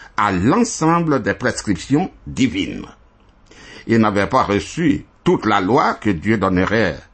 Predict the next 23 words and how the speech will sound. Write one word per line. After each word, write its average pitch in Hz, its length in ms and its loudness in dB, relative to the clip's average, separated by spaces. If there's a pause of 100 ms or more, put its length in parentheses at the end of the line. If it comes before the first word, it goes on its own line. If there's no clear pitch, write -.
(160)
par 90 160 0
l'intermédiaire 92 800 0
de 73 100 -8
Moïse, 180 540 -2 (840)
mais 175 260 2 (160)
il 139 160 4
montrait 185 520 2
sa 127 200 -2
foi 127 420 -2 (100)
en 98 100 0
mettant 101 480 2
en 92 100 0
pratique - 680 -4 (580)
tous 285 120 8
les 190 220 2
ordres 120 460 0
reçus 107 680 -4 (240)
de 87 80 -2
la 80 100 0
part - 360 -2
de 69 100 -8
Dieu. - 320 -12 (240)
Voilà. 85 240 -2